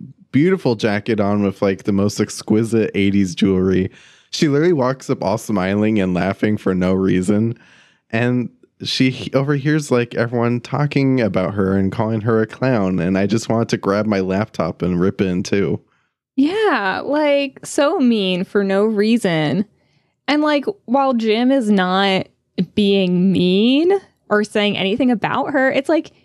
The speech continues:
Speaker 2: you know, he agrees 'cause he's not, he's not shutting it down. He's not, like, defending his wife.
Speaker 1: He lets it happen.
Speaker 2: He lets it happen and then creepily wrestles with his secretary man. <laughs>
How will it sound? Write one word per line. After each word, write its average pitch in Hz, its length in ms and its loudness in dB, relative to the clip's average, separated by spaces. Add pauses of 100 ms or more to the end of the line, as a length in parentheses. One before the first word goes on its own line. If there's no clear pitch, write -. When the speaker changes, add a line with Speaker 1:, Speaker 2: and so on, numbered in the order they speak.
(120)
Speaker 2:
you 339 180 2
know, 285 220 2
he 415 220 2
agrees 339 460 0
'cause 269 200 -2
he's 247 240 0
not, 226 580 2 (220)
he's 269 260 2
not 208 240 0
shutting 254 340 0
it 277 160 0
down. 165 540 0
He's 233 340 0
not, 185 260 0
like, 208 300 0
defending 202 560 0
his 233 220 0
wife. 165 800 -2 (240)
Speaker 1:
He 120 100 2
lets 110 280 0
it 147 60 2
happen. 135 540 -2 (100)
Speaker 2:
He 254 120 4
lets 233 320 0
it 381 160 2
happen 247 500 0
and 208 180 0
then 226 300 2
creepily 220 600 0
wrestles - 580 -2
with - 240 -2
his 165 240 -2
secretary - 720 -2
man. - 520 -2
<laughs> - 60 -12